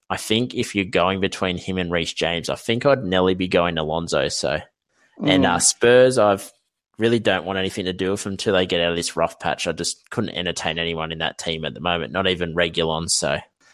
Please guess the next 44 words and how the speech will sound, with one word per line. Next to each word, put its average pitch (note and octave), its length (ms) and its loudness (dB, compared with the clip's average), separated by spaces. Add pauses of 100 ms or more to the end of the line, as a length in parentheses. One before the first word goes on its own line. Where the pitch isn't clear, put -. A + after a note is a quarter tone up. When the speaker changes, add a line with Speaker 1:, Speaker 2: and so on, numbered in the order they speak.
(120)
Speaker 1:
that's A2+ 240 0
it A2+ 120 2
for C#3+ 60 4
Speaker 2:
Yeah. A#2+ 360 8
Speaker 1:
me, B2+ 80 2
mate. D3 80 -4 (120)
Jump A2 240 2
on G#2 140 2
that. G2+ 200 2 (920)
Speaker 2:
Yeah, G3+ 360 6
I G3 60 8
was G3+ 100 6
gonna G#3+ 120 -2
say F#3 240 4
with G3 180 0
Spurs, D3 420 4
I'm, D3 280 4
I'm C#3+ 240 4
not C3+ 140 6
entertaining B2 420 0
anyone A#2+ 300 2
from B2 140 -6
Spurs. A#2+ 520 4
Like, A#2+ 180 4 (420)
their D3+ 100 2
next E3+ 300 -2
three, C3 340 6
Arsenal, B2 500 0
Villa, A#2 320 4
Newcastle, A#2+ 760 2 (120)
promising, C#3 580 4
but C3 200 4 (120)
I C3+ 100 4
can't, - 360 0 (120)
uh, - 380 -2
I - 120 2
can't - 240 -4
justify - 420 0
getting A2 280 0
any G#2+ 180 2
Spurs B2 380 2
at - 80 -16
the C3 60 -2
moment. D#3 460 4